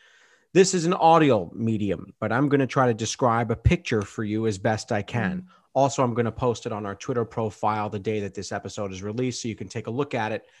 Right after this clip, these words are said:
Speaker 1: as you listen along to this episode. So this picture is in black and white. Five uniformed men are standing around a woman who is bent over and holding the hand of a child to her left. Two of those men in uniform have rifles pointed.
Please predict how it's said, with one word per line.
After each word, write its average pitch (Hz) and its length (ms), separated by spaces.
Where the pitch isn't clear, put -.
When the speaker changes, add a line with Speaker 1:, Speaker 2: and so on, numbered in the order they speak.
Speaker 1:
as 117 200
you 113 80
listen 107 300
along 92 400
to - 100
this 85 200
episode. - 500
So - 100
this 160 160
picture 160 560
is 117 200
in 110 160
black 110 360
and 117 140
white. 110 320
Five 135 540
uniformed 120 680
men 110 560
are 107 80
standing 113 480
around 104 340
a 101 60
woman 117 380
who 110 180
is 98 100
bent 127 360
over 113 400
and 101 160
holding 120 440
the 101 100
hand 107 460
of 101 140
a 98 40
child 123 720
to 95 140
her 123 200
left. 104 460
Two 170 220
of 139 100
those 131 320
men 120 240
in 110 100
uniform 113 540
have 101 220
rifles 117 480
pointed. 117 560